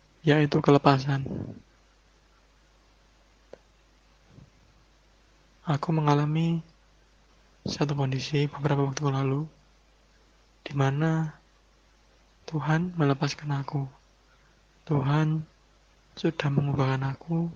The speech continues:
mengangkat aku dari dosa-dosa yang aku rasa dulu itu nggak mungkin untuk lepas.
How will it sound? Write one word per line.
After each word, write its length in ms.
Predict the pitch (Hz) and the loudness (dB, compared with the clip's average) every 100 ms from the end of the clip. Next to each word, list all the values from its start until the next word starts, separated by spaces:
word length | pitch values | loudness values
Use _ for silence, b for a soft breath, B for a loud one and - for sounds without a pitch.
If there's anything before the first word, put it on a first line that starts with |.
| - _ b b b b b - | -14 _ b b b b b -4
mengangkat 480 | - 143 139 143 160 | -2 -2 -2 -2 -2
aku 320 | 143 - 160 | -4 -4 -4
dari 240 | 147 143 | -2 -2
dosa-dosa 560 | 139 143 156 143 139 156 | -2 -2 -2 -2 -2 -2
yang 240 | 143 143 139 _ _ _ _ _ _ _ _ _ _ _ _ _ _ _ - | 0 -2 -6 _ _ _ _ _ _ _ _ _ _ _ _ _ _ _ -6
aku 180 | 156 143 151 | -6 0 0
rasa 560 | 147 180 175 175 170 165 - | 0 -2 -4 -4 -6 -10 -12
dulu 240 | 143 151 | -4 -2
itu 80 | 160 | 0
nggak 220 | 147 156 | 0 0
mungkin 420 | 139 135 135 135 | -2 -4 -4 -4
untuk 160 | 139 156 | -4 -4
lepas. 480 | 147 143 131 - | -4 -6 -8 -14